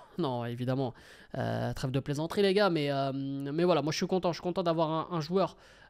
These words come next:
euh, de plus, un talent de plus, euh, au sein de cette sélection marocaine, donc voilà, franchement, content les gars, franchement heureux. Après le reste, les gars, il n'y a pas de réelle surprise, comme je vous ai dit, pas de Hakim Ziyech, pas de Brahim, donc, euh, ça laisse, euh,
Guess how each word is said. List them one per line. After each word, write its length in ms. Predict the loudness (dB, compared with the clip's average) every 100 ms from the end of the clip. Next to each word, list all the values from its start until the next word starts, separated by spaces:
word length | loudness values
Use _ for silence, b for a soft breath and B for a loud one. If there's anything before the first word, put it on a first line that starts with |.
| -6
euh, 560 | -2 -2 -2 -2 -4
de 140 | -2 -4
plus, 480 | -2 -2 -2 -6 -18 _ _
un 100 | 4
talent 460 | 4 4 4 4 2
de 100 | 0
plus, 480 | 2 0 0 -6 -12
euh, 180 | -4 -2
au 140 | -2
sein 220 | -4 -6 -6
de 200 | -6 -6
cette 240 | -8 -10 -8
sélection 320 | -8 -6 -4
marocaine, 420 | -2 -2 -2 -4
donc 140 | -4
voilà, 180 | -6 -8
franchement, 460 | -8 -10 -6 -6 -4 B B B -4
content 340 | -2 0 2
les 140 | 2 4
gars, 240 | 2 0
franchement 340 | -2 -6 0
heureux. 300 | 2 2 2 -2 B B B
Après 280 | 0 2 2
le 100 | 0
reste, 380 | -2 -4 -6 -8
les 120 | -10
gars, 100 | -6
il 40 | -4
n'y 80 | -6
a 40 |
pas 200 | -4 -4
de 80 | -2
réelle 260 | -2 -4
surprise, 480 | -4 -8 -4 -2 -2
comme 160 | -4 -6
je 100 | -6
vous 120 | -6
ai 40 |
dit, 240 | -4 -4 -6 b b -8
pas 80 | -6
de 60 | -6
Hakim 240 | -8 -6 -4
Ziyech, 380 | -2 -2 -4 -8 _
pas 120 | -2
de 40 | 0
Brahim, 400 | 0 2 2 0 -6 _ _ _ _ _ _
donc, 300 | -4 -4 -4
euh, 60 | -4
ça 160 | 0
laisse, 280 | 2 2 0
euh, 120 | -2